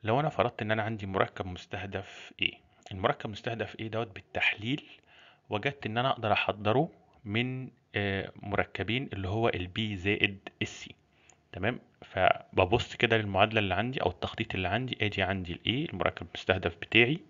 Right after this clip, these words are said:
تمام؟ أقدر أحضره من ال B زائد ال C. طيب، ألاحظ هنا إن أنا استخدمت السهم المزدوج. السهم المزدوج دوت بيعني إيه في الكيمياء؟ يعني إن المركب اللي قبل السهم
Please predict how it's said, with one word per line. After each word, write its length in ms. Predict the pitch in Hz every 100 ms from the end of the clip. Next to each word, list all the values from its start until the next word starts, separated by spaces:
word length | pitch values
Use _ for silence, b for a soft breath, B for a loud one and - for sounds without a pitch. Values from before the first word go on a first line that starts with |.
| B B B B B B -
تمام؟ 360 | 98 120 160 - - -
أقدر 280 | - 110
أحضره 480 | 95 - 101 101 107
من 160 | 98 87
ال 140 | 82 90
B 280 | 104 101 87
زائد 300 | 101 - 87 _ _ - 113
ال 40 |
C. 280 | - - - _ _ -
طيب، 140 | - - _ B B B B B B
ألاحظ 340 | 113 151 131 117
هنا 140 | 123
إن 80 | 117
أنا 100 | 117
استخدمت 640 | - 98 101 110 113 -
السهم 480 | - - 104 95 90 -
المزدوج. 540 | 90 87 - 101 151 160 - - _ _ _ _ _ - -
السهم 300 | - 113 113
المزدوج 440 | 107 95 95 107
دوت 140 | 104 101
بيعني 380 | 98 107 104 95
إيه 100 | 107
في 120 | -
الكيمياء؟ 480 | - 123 135 185 233 B B B B
يعني 420 | 117 127 131 135 135 B B B 104
إن 120 | 104
المركب 680 | 95 95 98 147 - 127 107
اللي 200 | 101 98
قبل 240 | 120 107
السهم 460 | 98 - 139 147